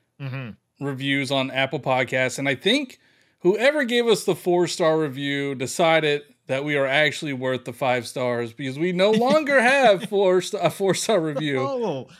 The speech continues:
Speaker 2: So,
Speaker 1: nice.
Speaker 2: so thank you to whoever that is out there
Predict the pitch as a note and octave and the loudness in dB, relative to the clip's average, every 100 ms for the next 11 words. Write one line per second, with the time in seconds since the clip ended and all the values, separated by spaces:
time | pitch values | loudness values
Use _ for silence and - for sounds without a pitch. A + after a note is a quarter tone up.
0 | _ - G#3+ G#3 B3+ C4+ F3 D#3 - - | _ -14 -8 -4 -2 4 4 2 -8 -18
1 | _ _ - E3+ - A#3 B3+ A#3 A#3 A#3+ | _ _ -6 -4 0 2 2 2 -2 -2
2 | A#3 - G3 E3 F3 F#3+ G#3+ G#3 F#3 F3 | -2 0 0 4 6 6 4 4 4 2
3 | D#3+ D#3 D3 C#3+ B2+ D3 C3 B2+ A#2+ | 0 0 2 2 0 0 0 0 -4